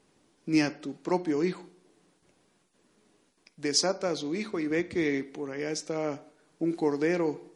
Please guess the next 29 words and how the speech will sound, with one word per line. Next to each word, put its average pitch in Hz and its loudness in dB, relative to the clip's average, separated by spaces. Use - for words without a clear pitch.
enredado 147 -2
por 151 -8
los - -10
cuernos 165 0
y, 160 -4
y 165 4
es 175 4
el 185 4
sustituto 175 -2
ahora 160 6
de, 135 -2
de 143 0
Isaac, 143 -2
cuadro 170 6
de 151 6
lo 139 0
que - -6
el 131 -6
Señor 139 -4
ha 151 2
hecho 147 -4
por 139 -12
nosotros, - -6
el - -18
cordero 156 4
perfecto 156 -2
para 139 -4
el 131 -6
sacrificio. - -4